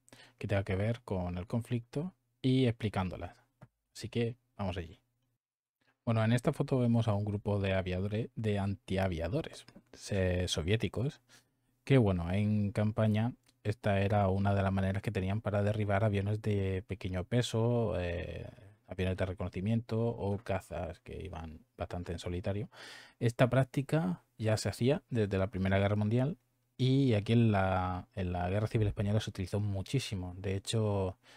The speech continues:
eh, personalmente, en la brigada donde estuvo mi abuelo en la Guerra Civil, se abatieron hasta dieciséis aviones Fiat italianos de esta manera, que era con la espalda a suelo y apuntando a una medida, eh, donde era fácil alcanzar a la avioneta,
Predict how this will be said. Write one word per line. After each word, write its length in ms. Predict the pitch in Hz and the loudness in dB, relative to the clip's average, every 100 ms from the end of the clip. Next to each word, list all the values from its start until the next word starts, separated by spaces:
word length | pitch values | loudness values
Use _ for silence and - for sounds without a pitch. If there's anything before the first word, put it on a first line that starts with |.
| - _ | -20 _
eh, 180 | - 92 | -6 -4
personalmente, 800 | - 87 95 98 107 113 127 120 | -4 -2 -2 0 -2 0 0 0
en 140 | 92 | 0
la 80 | 92 | 0
brigada 260 | 90 90 95 | -2 2 2
donde 180 | 98 95 | 2 -2
estuvo 220 | - 98 | -2 -2
mi 80 | 95 | 0
abuelo 240 | 98 107 | 2 2
en 40 | 92 | 2
la 80 | |
Guerra 200 | 92 95 | 2 0
Civil, 380 | 92 104 104 113 | 0 -2 -2 -2
se 200 | - - | -4 -2
abatieron 500 | 101 98 - 117 131 | 0 0 0 2 2
hasta 220 | 117 - | 2 0
dieciséis 460 | 101 98 98 92 123 | -2 -2 -4 -2 2
aviones 340 | 120 113 107 | 4 4 2
Fiat 380 | - - 101 101 - | -2 -2 -2 -2 -6
italianos 600 | 120 - 98 95 104 131 _ - - _ | -8 -2 -2 -2 -2 -4 _ -20 -20 _
de 80 | 92 | -4
esta 180 | 87 101 | -2 -2
manera, 400 | 98 110 117 - _ _ _ _ - | 0 2 0 -2 _ _ _ _ -6
que 100 | 104 | -2
era 120 | 98 | 0
con 180 | 92 87 | -2 -4
la 60 | |
espalda 340 | 87 95 90 87 | -4 -2 -2 -2
a 20 | |
suelo 380 | - 98 113 - - _ _ _ | -2 -2 -2 -6 -20 _ _ _
y 180 | 110 110 | -2 2
apuntando 840 | 113 110 110 - 113 101 101 113 | 2 2 0 2 2 2 0 0
a 80 | 98 | 0
una 180 | 95 98 | 0 2
medida, 540 | 95 104 107 127 - _ _ _ _ _ _ - | 0 2 2 0 -2 _ _ _ _ _ _ -4
eh, 420 | 101 95 90 90 | 0 0 0 -2
donde 420 | 90 92 90 90 | -2 -2 0 0
era 120 | 90 92 | 0 0
fácil 320 | 101 92 95 | 0 0 0
alcanzar 540 | 90 - 104 - 95 | -4 -6 -6 -4 -4
a 160 | - 92 | -2 -2
la 260 | 92 92 | -2 -2
avioneta, 560 | 92 98 95 107 147 - | -4 -4 -4 -4 -6 -10